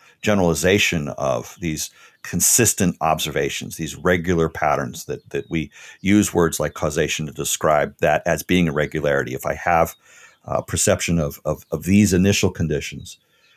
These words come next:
uh, then I would expect by this pattern, you know, this, this sort of recurrence that I would see,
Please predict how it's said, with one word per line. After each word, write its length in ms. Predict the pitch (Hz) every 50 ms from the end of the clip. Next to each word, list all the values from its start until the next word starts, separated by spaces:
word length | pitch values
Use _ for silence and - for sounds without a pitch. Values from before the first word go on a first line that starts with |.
| _ _ _ _ -
uh, 220 | - 69 69 73 -
then 360 | 82 80 95 98 98 95 92
I 180 | 80 - 82 85
would 220 | 85 82 87 90
expect 680 | 82 82 - - - - 127 113 110 - - - - - _ -
by 300 | 82 78 73 71 78 78
this 180 | - 90 -
pattern, 480 | - - - 80 69 64 71 - - 85
you 80 | 78 71
know, 80 | 73
this, 220 | 73 76 80 - -
this 200 | - - 87 -
sort 220 | - - 92 87
of 100 | 87 -
recurrence 520 | 90 80 - - 90 80 73 67 - - -
that 120 | 80 69
I 100 | 76 76
would 160 | 73 71 71
see, 420 | - - - 95 87 85 85 82